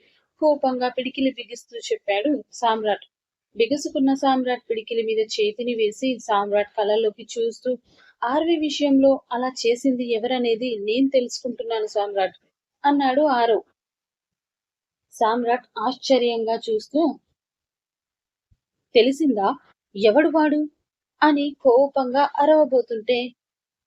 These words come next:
"నీకు మాటిస్తున్నాను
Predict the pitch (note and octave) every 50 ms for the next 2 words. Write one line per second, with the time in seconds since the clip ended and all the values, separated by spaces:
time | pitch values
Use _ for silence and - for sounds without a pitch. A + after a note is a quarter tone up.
0 | _ _ _ _ _ _ _ _ _ _ _ _ _ _ _ _ _ _ _ _
1 | _ _ _ _ _ _ _ _ - A3+ A#3+ A#3 A3+ - B3 A#3+ A#3 A3+ A3+ A#3+
2 | C#4+ D4+ D#4+ C#4+ C#4 - - C4 A#3 A3 G#3 G3 F#3+ F#3+